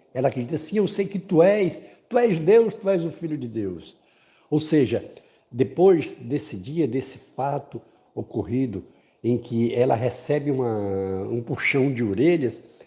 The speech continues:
por estar muito agitada com o serviço,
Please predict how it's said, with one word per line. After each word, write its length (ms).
por 140
estar 280
muito 260
agitada 560
com 180
o 60
serviço, 800